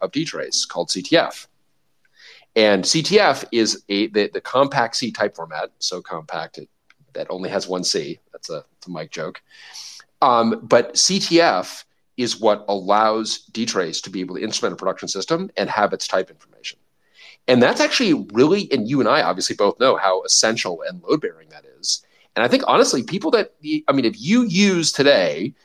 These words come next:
if you use B P F trace or E B P F and you're struggling to get the symbols for your, for the, the actual thing you're instrumenting,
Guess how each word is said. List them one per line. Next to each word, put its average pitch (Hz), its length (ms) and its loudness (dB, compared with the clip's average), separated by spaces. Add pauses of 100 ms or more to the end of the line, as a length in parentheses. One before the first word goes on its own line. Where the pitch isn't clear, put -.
(140)
if 92 120 -4
you 117 180 -4
use 165 140 -4
B 156 120 -2
P 131 180 4
F 120 100 4
trace 113 320 4
or 107 40 -4
E 113 40 -4
B 113 120 -8
P 104 160 0
F 87 240 2
and 95 100 -20
you're 110 100 0
struggling 139 540 2
to 98 60 -8
get 110 200 -2
the - 60 -8
symbols 98 720 0 (320)
for 120 800 6
your, 107 720 6 (260)
for 123 140 0
the, 107 300 -2
the 104 120 0
actual 101 280 0
thing 117 220 2
you're 98 140 -2
instrumenting, - 480 -6